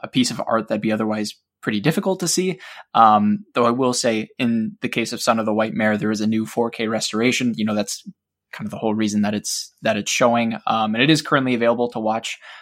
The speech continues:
uh, on Vimeo right now, and hopefully it will be, you know, even more widely and easily available to audiences, you know, moving forward. Um, it's a shame that the pandemic, uh, you know, affected so many things, in-, including, you know, the release of,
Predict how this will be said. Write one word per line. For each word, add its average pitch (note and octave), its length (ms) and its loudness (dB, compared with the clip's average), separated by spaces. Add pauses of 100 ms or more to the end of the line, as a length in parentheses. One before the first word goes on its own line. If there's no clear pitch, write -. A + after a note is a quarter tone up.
(120)
uh, A2 240 2
on A2+ 180 0
Vimeo A#2+ 460 2 (260)
right A2 220 4
now, G#2+ 240 2
and G#2 120 0
hopefully A2 540 -4
it - 140 -6
will A2 100 -6
be, A2 420 -4 (220)
you G#2 100 -4
know, G#2+ 60 2
even A2 240 0
more A2 360 2
widely G#2+ 440 0
and G#2+ 160 -6
easily A2 380 -4
available G#2 420 -4
to - 100 -10
audiences, G2+ 880 -4
you G2+ 140 -10
know, E2 60 -14
moving A2 320 -4
forward. C#3 420 2 (320)
Um, G2+ 560 0
it's - 140 -10
a G#2+ 40 -8
shame G#2 240 -2
that G2+ 280 -8
the - 220 -8 (100)
pandemic, G#2+ 560 -6 (240)
uh, - 280 0 (380)
you - 80 -8
know, G#2 80 -2
affected C3+ 340 4
so C#3 140 2
many A#2 220 2
things, G#2+ 240 -2
in-, G#2 140 -6 (140)
including, A2 580 -4
you G2+ 60 -6
know, G2+ 120 -4
the G#2 80 -8
release G#2 340 -6
of, G#2 220 -6